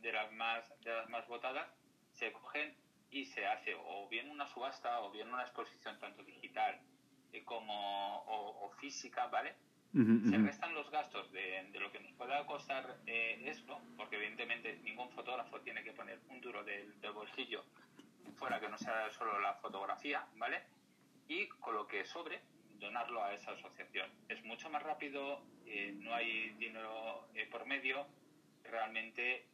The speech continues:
Speaker 1: la, la causa que es justificada y tiene que ser justificada. Y, y, y bueno, pues, eh, nos damos un poco, eh,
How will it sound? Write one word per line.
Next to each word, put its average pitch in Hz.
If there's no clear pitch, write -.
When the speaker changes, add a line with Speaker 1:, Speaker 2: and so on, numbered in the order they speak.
Speaker 1:
la, 95
la 107
causa 117
que 107
es 107
justificada 113
y 113
tiene -
que 110
ser 98
justificada. -
Y, 127
y, 98
y 92
bueno, -
pues, 92
eh, -
nos 113
damos 127
un 139
poco, 120
eh, 104